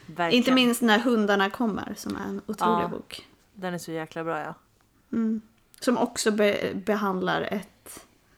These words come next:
Speaker 2: ett verkligt fall, liksom.
Speaker 1: Mm.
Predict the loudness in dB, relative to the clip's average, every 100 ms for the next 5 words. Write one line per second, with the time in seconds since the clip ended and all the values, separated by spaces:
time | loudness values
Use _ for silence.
0 | _ _ _ -4 0 4 4 4 -2 -8
1 | -4 -4 -4 -6 -10 -14 -12 -12 -12 _
2 | _ _ _ -6 -4 -6